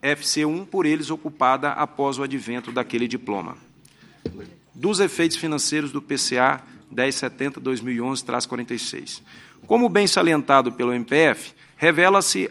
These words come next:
a manifesta inadequação da presente via para a revisão do marco temporal fixado pelo acórdão daquele P C A paradigma,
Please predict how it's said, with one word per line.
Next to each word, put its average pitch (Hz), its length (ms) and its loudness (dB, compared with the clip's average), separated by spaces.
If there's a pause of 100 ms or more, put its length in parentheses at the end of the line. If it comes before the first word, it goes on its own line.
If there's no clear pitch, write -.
a 156 120 4
manifesta 165 580 0
inadequação 151 680 0
da 147 100 2
presente 139 420 -4
via 147 320 -2
para 151 200 0
a - 20 2
revisão 135 460 -2
do 143 100 0
marco 127 380 0
temporal 123 480 0
fixado 135 580 0
pelo 135 220 0
acórdão 127 480 -2
daquele 123 320 -4
P 123 160 -6
C - 160 -2
A 113 100 4
paradigma, 139 680 -2